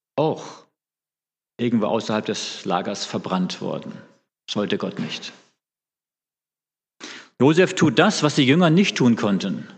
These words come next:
Die Jünger hatten keine Möglichkeit. Konnten die weder Jesu Körper vom Kreuz runternehmen, noch konnten sie ihm ein Grab, ein Grab geben.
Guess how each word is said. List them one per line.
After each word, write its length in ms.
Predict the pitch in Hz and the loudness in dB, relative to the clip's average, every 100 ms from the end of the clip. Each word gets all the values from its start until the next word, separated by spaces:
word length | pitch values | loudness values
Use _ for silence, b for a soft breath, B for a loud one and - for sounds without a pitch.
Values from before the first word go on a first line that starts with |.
| _ _ _ _ _ _ _ - | _ _ _ _ _ _ _ -2
Die 60 | |
Jünger 220 | 107 131 120 | 2 2 2
hatten 180 | - | -2
keine 180 | 117 131 | 0 2
Möglichkeit. 600 | 143 131 107 98 - - - _ _ _ _ _ | 2 0 -4 -6 -8 -12 -20 _ _ _ _ _
Konnten 220 | 120 113 | 0 2
die 120 | 101 | 2
weder 140 | 113 127 | 4 4
Jesu 480 | 117 131 139 135 - B B - | 4 4 4 2 -2 B B 0
Körper 240 | 147 143 | 2 4
vom 160 | 120 117 | 2 4
Kreuz 260 | 139 165 | 4 4
runternehmen, 540 | 151 160 151 143 170 139 | 4 4 4 6 6 6
noch 160 | 139 | 4
konnten 280 | - 160 151 | 2 2 2
sie 160 | 131 143 | 2 4
ihm 120 | 147 | 4
ein 140 | 135 | 4
Grab, 460 | 123 123 151 - - B B - | 4 4 4 0 -12 B B -4
ein 160 | 123 110 | 2 2
Grab 260 | 120 160 | 2 0
geben. 360 | - 90 - | 0 -2 -4